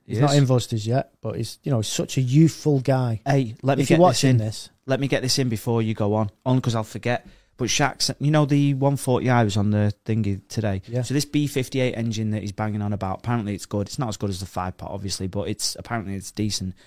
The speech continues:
Speaker 2: Certainly sounds better than that M two did. And he sent me a thing before on, uh, WhatsApp, and he said, um, well, he sent us, 'cause it was going stage two, so he sent us the dyno.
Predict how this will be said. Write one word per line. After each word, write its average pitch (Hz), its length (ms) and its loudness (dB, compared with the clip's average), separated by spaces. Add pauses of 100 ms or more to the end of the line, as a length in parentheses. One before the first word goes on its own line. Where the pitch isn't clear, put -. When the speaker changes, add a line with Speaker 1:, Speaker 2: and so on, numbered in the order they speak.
(160)
Speaker 2:
Certainly 123 300 -2
sounds 110 240 -2
better 92 180 -2
than 101 140 -2
that 98 140 -2
M 101 120 0
two 101 240 -2
did. 87 220 -4 (420)
And 107 140 -2
he 113 40 2
sent 127 220 0
me 117 120 -2
a 101 40 -2
thing 123 240 0
before 107 380 2
on, 101 260 2
uh, 101 220 0
WhatsApp, 95 540 -4 (400)
and 107 120 0
he 110 60 2
said, 104 420 -2 (640)
um, 98 440 -2 (880)
well, 120 300 2
he - 80 -8
sent 135 300 -2
us, 107 160 -6
'cause 117 160 -10
it 120 40 -10
was - 80 -16
going 120 180 2
stage 107 320 -2
two, 113 220 0 (460)
so 110 240 0
he - 80 -6
sent 131 260 -2
us 117 140 -6
the 113 360 0
dyno. 107 480 0